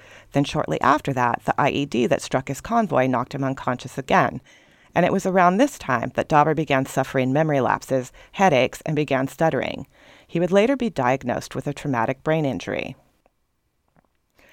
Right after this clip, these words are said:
Prosecutors were quick to point out that these injuries took place after Dauber had murdered Josh. They further stated that Dauber's cruelty continued as he tried to blame both Josh and Stephen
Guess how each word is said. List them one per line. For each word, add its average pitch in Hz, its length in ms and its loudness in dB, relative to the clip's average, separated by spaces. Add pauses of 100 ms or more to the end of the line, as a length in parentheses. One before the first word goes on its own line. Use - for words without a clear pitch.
(140)
Prosecutors 175 720 2
were 151 60 -6
quick - 260 -2
to 160 80 -6
point 165 320 -4
out 120 200 0
that 131 120 -4
these 208 220 0
injuries 139 440 -2
took - 220 -8
place - 420 -4
after 214 360 2
Dauber 120 340 0
had 127 180 -6
murdered 131 340 -4
Josh. - 440 2 (400)
They 170 80 0
further 254 320 4
stated 143 380 0
that - 100 -2
Dauber's 196 380 2
cruelty 143 340 -4
continued 170 640 -4
as 143 140 -2
he 147 80 -6
tried 160 340 0
to - 80 -16
blame 131 340 0
both 147 300 0
Josh 123 300 -2
and 165 100 -6
Stephen 139 460 -2